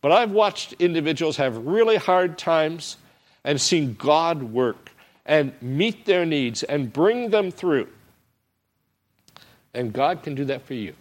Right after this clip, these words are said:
"My God shall supply all your needs according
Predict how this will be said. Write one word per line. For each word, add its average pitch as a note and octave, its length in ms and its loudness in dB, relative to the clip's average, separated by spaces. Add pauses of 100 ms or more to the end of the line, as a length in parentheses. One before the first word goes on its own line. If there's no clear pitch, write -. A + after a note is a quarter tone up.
(520)
"My C#3+ 180 2
God D#3 340 -2
shall D3+ 200 -4
supply B2 720 -6
all F3 480 2
your D3 380 -4 (220)
needs A#2 840 -4 (880)
according G3 800 2